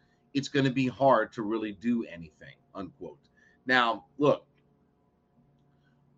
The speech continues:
there's no doubt that the Miami Heat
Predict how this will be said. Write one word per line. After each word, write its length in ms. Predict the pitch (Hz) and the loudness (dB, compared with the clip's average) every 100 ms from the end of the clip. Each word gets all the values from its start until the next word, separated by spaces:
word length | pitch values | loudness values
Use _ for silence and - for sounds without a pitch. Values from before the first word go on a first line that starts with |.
| _ _ - | _ _ 0
there's 240 | 160 147 | 2 4
no 240 | 151 185 220 | 6 6 6
doubt 400 | 160 147 139 - | 4 4 2 0
that 160 | 127 | -4
the 100 | - | -2
Miami 680 | 113 113 113 127 127 127 120 | -2 0 0 0 0 0 -4
Heat 580 | - - 131 92 - | -8 -4 -4 -4 -14